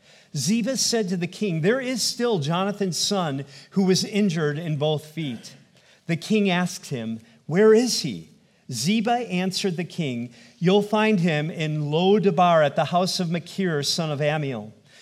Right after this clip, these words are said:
So King David had him brought from the house of Machir, son of Ammiel,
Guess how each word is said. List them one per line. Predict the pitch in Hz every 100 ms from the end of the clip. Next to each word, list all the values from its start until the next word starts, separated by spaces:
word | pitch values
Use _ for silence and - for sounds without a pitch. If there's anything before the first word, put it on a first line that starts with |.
| -
So | - 185
King | 151 - 233 220
David | 208 190 147
had | 147 170
him | 170 147
brought | 160 190 202
from | 196
the | 165
house | 160 180 180
of | 190
Machir, | 170 170 - 151 135 139 - -
son | - 180 190
of | 180
Ammiel, | 170 156 135 120 120 120